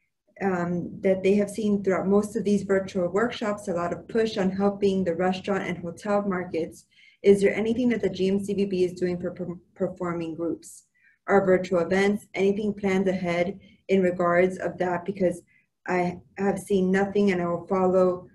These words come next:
the G M C V B in all of our channels.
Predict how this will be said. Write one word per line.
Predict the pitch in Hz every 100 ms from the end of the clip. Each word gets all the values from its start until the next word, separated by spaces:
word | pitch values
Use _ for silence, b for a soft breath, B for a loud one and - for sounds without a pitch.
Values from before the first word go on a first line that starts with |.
| B -
the |
G | 180 190
M | 180
C | 180 196
V | 185 185
B | 185 175 -
in | 196
all | 170 165
of | 160
our | 165
channels. | 165 - - - -